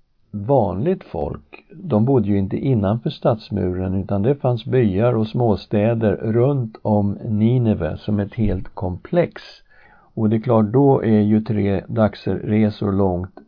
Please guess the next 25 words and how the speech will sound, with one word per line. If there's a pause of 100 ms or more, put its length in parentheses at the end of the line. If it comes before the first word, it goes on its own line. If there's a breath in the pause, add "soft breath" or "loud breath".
mycket
rimligt. (720 soft breath)
Det
står
också
att
Jona (120)
gick
en (120)
dagsresa
in
i
staden
innan
han (440)
höll
sin (160)
korta,
kärnfulla
predikan. (720 soft breath)
Och
då
är
han
någonstans